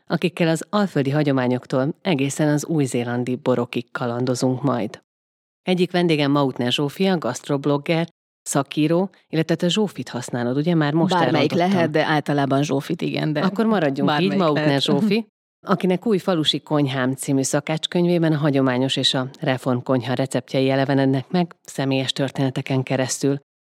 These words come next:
Speaker 1: Ha most egy asztaltársaságban lennénk, így egyelőre ételek nélkül, akkor milyen bort rendelnél nekünk?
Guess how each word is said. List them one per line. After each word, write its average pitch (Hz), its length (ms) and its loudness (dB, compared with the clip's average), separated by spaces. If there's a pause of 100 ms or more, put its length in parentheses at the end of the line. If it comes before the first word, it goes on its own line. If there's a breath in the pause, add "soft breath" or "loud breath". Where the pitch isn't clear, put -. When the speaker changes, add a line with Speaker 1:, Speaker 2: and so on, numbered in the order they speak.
(260)
Speaker 1:
Ha 175 60 0
most 180 220 2
egy 185 140 0
asztaltársaságban 139 920 0
lennénk, 127 400 0
így 165 180 2
egyelőre 143 440 2
ételek 131 460 -2
nélkül, 131 400 -4
akkor 156 240 -2
milyen 196 260 4
bort 143 280 0
rendelnél 127 500 -2
nekünk? 151 460 -6